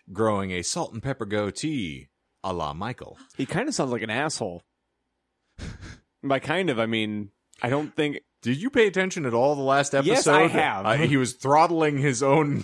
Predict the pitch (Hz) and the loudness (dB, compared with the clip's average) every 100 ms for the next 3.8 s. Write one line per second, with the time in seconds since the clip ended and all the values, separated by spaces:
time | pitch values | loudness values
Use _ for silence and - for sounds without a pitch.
0 | - 185 160 170 143 110 135 143 147 151 | 0 0 0 2 2 2 2 4 2 4
1 | 139 151 135 - - - - - - 98 | 2 2 -2 -4 -8 -20 -20 -14 -4 0
2 | 101 101 104 92 127 123 127 127 135 135 | 2 2 2 0 -4 -4 -2 0 -2 -4
3 | 131 127 120 120 127 127 123 _ | -4 -2 0 2 4 2 0 _